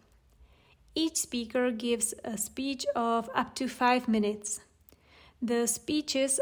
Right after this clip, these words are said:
are given alternating between proposition, so one team on one side, and opposition,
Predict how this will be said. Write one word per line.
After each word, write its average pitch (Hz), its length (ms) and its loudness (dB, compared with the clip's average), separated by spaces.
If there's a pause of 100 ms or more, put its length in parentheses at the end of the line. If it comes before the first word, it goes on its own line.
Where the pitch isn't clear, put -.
are 240 240 4
given 233 760 0 (180)
alternating 247 1080 2
between 233 500 0 (380)
proposition, 226 880 0 (260)
so 220 360 -6 (200)
one 233 280 0
team 226 340 -4
on 208 160 -2
one 226 220 2
side, 311 400 0 (120)
and 233 180 -2 (120)
opposition, 214 720 0